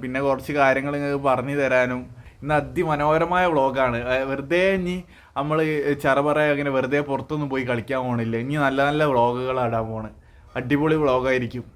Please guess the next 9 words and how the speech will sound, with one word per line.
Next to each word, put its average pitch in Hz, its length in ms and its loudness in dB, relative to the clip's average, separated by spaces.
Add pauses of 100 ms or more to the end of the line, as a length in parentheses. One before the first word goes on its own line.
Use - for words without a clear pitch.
ഏ, 127 220 -2
നിങ്ങൾക്ക് 139 260 -2
ഇഷ്ടപ്പെടുന്ന 156 500 -2 (540)
വ്ളോഗാണ് 127 540 2
ഇനി 127 160 -6
കയറ്റാൻ 123 360 -2
പോണത്. 107 260 -4 (380)
പിന്നെ, 139 300 -2 (280)
ഏ, - 20 -2